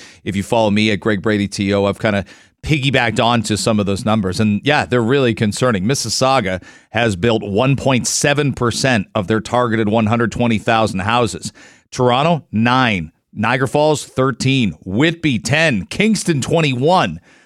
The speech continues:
So there's a lot of municipalities that Mississauga, like, like, there's not many doing worse than Mississauga in getting this done right now. Can that get turned around?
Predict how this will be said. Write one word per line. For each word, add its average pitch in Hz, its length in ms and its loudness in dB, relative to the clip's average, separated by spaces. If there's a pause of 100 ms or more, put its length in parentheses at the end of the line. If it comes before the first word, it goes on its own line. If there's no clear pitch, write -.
(120)
So 139 440 2
there's 131 260 2
a 131 40 2
lot 151 220 2
of 180 60 2
municipalities 143 960 2
that 113 220 0
Mississauga, 120 720 0
like, 123 280 -2
like, 117 220 -2
there's 117 140 0
not 160 140 2
many 180 180 2
doing 147 300 0
worse 135 480 0 (260)
than 131 160 0
Mississauga 135 640 0
in 113 220 0
getting 110 260 2
this 107 140 0
done 120 260 0
right 92 260 0
now. 82 300 -6 (220)
Can 143 120 2
that 147 160 0
get 143 160 0
turned 139 280 2
around? 131 480 2